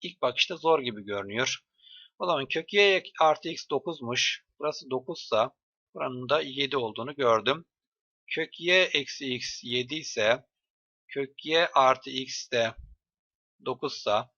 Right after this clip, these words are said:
taraf tarafa toplarsam bunlar birbirini götürür. İki kök y eşittir on altı yapar. Kök y buradan sekiz yapar.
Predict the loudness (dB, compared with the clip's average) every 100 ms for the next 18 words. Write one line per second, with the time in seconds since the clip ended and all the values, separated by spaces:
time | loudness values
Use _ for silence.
0 | -4 0 2 2 -2 -2 -4 -4 -2 0
1 | 0 2 4 4 2 -4 -16 -8 -4 -4
2 | -4 -8 -8 -6 -6 -4 -4 -6 -8 _
3 | _ _ _ -14 -12 -12 -4 -2 -2 -6
4 | -4 -2 0 0 0 -2 -6 -2 0 0
5 | -2 -14 -20 _ _ -6 0 2 2 2
6 | 2 6 8 8 4 _ _ _ _ -6
7 | -6 -6 0 0 2 -2 0 0 -2 -12
8 | _ _ _ _ _ -10 -6 -6 -2 0
9 | 4 4 2 -4